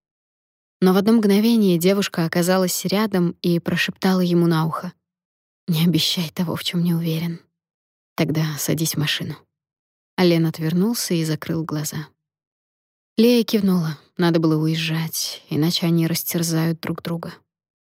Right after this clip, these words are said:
Она залезла в машину и прислонилась головой к боковому стеклу. Какое странное свидание. Сколько тайн скрывает ее тело.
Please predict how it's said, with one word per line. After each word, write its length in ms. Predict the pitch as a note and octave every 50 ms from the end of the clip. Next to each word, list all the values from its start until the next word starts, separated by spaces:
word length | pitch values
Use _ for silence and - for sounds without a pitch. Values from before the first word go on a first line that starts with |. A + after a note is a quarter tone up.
| _ _ _ _ _ _ _ _ _ _ _ _
Она 200 | _ F#3+ G3 G3+
залезла 400 | G3+ G#3 G3 G#3 G#3 G3+ G3 F3+
в 40 | E3+
машину 420 | E3+ F3 F3 - - A#3 A3+ A3 G3
и 120 | F3 E3+
прислонилась 680 | E3 - - E3+ - F3 E3+ F3 F#3+ G3+ G3 F3+ E3
головой 400 | D#3+ D#3+ D3+ D3+ D3+ D3+ D#3+ E3
к 60 | E3
боковому 440 | D#3 D3 C#3+ - D#3 D3 D3 D3+ D3+
стеклу. 420 | D3+ - - - - - F3+ F3 - _ _ _ _ _ _ _ _ _ _ _ _ _ _ _
Какое 340 | - - - - - F#3+ F3
странное 520 | - - - - G3 G3+ G#3 G#3 G#3 G3+
свидание. 640 | G3 - - E3 D#3 D3+ C#3+ C#3+ C#3+ D#3+ E3 E3+ - _ _ _ _ _ _ _ _ _ _ _ _ _ _ _
Сколько 480 | - - - - A3+ - - - A3 - _ _
тайн 480 | _ - F#3+ F#3 F#3+ F#3+ F#3+ F#3 F3 E3+ -
скрывает 600 | - - - - - D#3 D#3 D#3+ D#3 D3 D3+ -
ее 220 | D#3+ D#3 E3 E3 E3+
тело. 440 | - - - E3+ - - - -